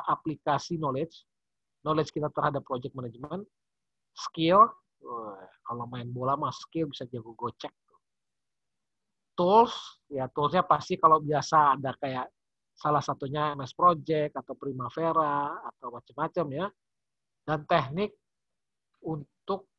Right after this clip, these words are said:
eh, dalam project activity untuk memenuhi kebutuhan proyek, yaitu definisi umumnya project management. Nah, itu ada lima.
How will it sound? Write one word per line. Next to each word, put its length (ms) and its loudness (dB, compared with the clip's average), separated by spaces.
eh, 800 -2
dalam 480 0
project 240 0
activity 400 -4
untuk 400 -6
memenuhi 880 2
kebutuhan 560 0
proyek, 320 -8
yaitu 400 -2
definisi 560 0
umumnya 320 -4
project 320 -6
management. 400 -8
Nah, 80 -4
itu 160 2
ada 240 6
lima. 240 6